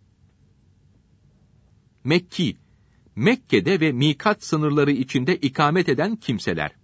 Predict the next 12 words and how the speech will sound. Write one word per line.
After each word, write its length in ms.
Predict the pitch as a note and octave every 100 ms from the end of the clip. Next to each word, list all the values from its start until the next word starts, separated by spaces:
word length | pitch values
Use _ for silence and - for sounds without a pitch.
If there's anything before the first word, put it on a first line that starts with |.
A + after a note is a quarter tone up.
| _ _ _ _ _ _ _ _ _ _ _ _ _ _
Menasik, 680 | B2+ F#3 G3 F#3 D3+ - - _ _ _ _ _ _
haçla 460 | _ F#3+ A#3+ - C3+
ilgili 460 | G#2 A2 G3+ E3+ C#3+
fiil 380 | - D3 A3
ve 120 | E3+ F3
ibadetler. 720 | C3+ G#2+ F2+ D#2+ - D#2+ D2+ _ _ _ _ _ _ _ _ _ _ _ _ -
Merve, 440 | F3 F#3+ D3 E2+ - _ _ _ _ _ _ _ _
sayın 540 | - E3+ F#3+ B3 G3
yapıldığı 540 | D3 C#3 D#3+ C#3 F3 A3
iki 360 | - D3+ A3
tepeden 520 | F#3+ D#3+ C3 F3 F#3
biri. 260 | A2+ E2+